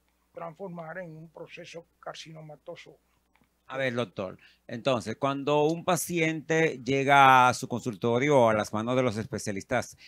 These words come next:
Speaker 2: en esta área, con este ardor, con esta incomodidad, eh, entonces, cuando está en un primer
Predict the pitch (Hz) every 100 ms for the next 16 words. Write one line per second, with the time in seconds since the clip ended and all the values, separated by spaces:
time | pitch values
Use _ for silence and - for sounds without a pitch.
0 | - 110 113 127 - 120 117 131 131 113
1 | 113 - _ 135 131 127 117 101 98 117
2 | 123 120 - 110 107 - 127 120 110 104
3 | 98 113 117 107 _ - _ - 127 135
4 | 131 143 151 143 151 151 151 175 170 160
5 | 156 151 151 151 151 - - - 147 147
6 | 143 139 - 170 165 165 160 160 160 165
7 | 156 156 160 160 139 123